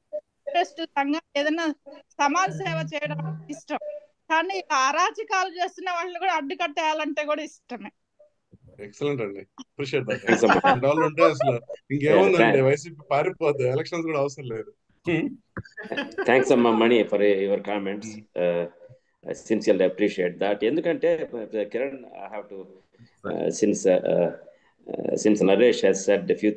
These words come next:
Speaker 3: things, ఇప్పుడు ఏంటంటే అక్కడ అరాచకాలు అనేటువంటిది వచ్చినప్పుడు ఫార్టీ థౌజండ్ ఓట్స్తో గెలిచాడు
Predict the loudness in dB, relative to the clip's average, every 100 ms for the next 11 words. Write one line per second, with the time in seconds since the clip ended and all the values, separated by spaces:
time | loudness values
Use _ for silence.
0 | 0 -2 -2 -8 -16 -8 -6 -2 4 4
1 | 6 4 6 4 2 -4 -8 -8 -6 -2
2 | 0 0 0 0 2 2 2 0 -2 -4
3 | -4 -6 -8 -16 -14 -14 -10 -10 -2 2
4 | 4 4 6 4 4 2 2 2 2 4
5 | 2 -2 -6 -4 -2 -4 -6 -10